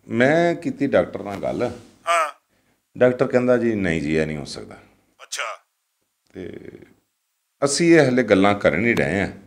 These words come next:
Speaker 2: ਹਾਂ।
Speaker 1: ਤੇ ਪਿੱਛੋਂ ਮੇਰੇ ਮੋਢੇ 'ਤੇ ਕਿਸੇ ਨੇ ਹੱਥ ਰੱਖਿਆ।
Speaker 2: ਅੱਛਾ।
Speaker 1: ਜਿੱਲੇ ਮੈਂ ਮੁੜ ਕੇ ਵੇਖਿਆ ਤੇ ਇੱਕ ਅੰਮਾ ਜੀ, ਮਾਈ ਜੀ।
Speaker 2: ਅੱਛਾ।
Speaker 1: ਇੱਕ ਬੇਬੇ।
Speaker 2: ਹੂੰ।
Speaker 1: ਬੇਬੇ ਕਹਿੰਦੀ, "ਜੀ ਕਿ ਪੁੱਤ,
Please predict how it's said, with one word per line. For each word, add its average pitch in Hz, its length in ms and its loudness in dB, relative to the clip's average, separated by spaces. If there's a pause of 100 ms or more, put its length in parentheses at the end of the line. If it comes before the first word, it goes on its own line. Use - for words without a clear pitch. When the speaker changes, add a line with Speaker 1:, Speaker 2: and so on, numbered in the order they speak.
(200)
Speaker 2:
ਹਾਂ। 160 200 -2 (1200)
Speaker 1:
ਤੇ 104 120 0 (580)
ਪਿੱਛੋਂ 101 380 -4
ਮੇਰੇ 85 300 -2
ਮੋਢੇ 80 340 -6
'ਤੇ 82 220 -4
ਕਿਸੇ - 280 -12
ਨੇ 73 100 -10
ਹੱਥ - 220 -12
ਰੱਖਿਆ। 90 500 -6 (840)
Speaker 2:
ਅੱਛਾ। 151 320 -6 (400)
Speaker 1:
ਜਿੱਲੇ 101 240 -4
ਮੈਂ 104 100 -4
ਮੁੜ 90 240 -6
ਕੇ - 160 -8
ਵੇਖਿਆ 87 320 -6
ਤੇ 87 140 -10
ਇੱਕ - 220 -14
ਅੰਮਾ 80 220 -2
ਜੀ, 71 180 -4
ਮਾਈ 76 260 -2
ਜੀ। 60 320 -10 (520)
Speaker 2:
ਅੱਛਾ। 135 380 -6 (100)
Speaker 1:
ਇੱਕ 95 140 -8
ਬੇਬੇ। 71 460 0 (320)
Speaker 2:
ਹੂੰ। 165 180 -14 (800)
Speaker 1:
ਬੇਬੇ 110 280 6
ਕਹਿੰਦੀ, 123 300 0
"ਜੀ 135 240 -2
ਕਿ 135 180 -6
ਪੁੱਤ, 107 320 -6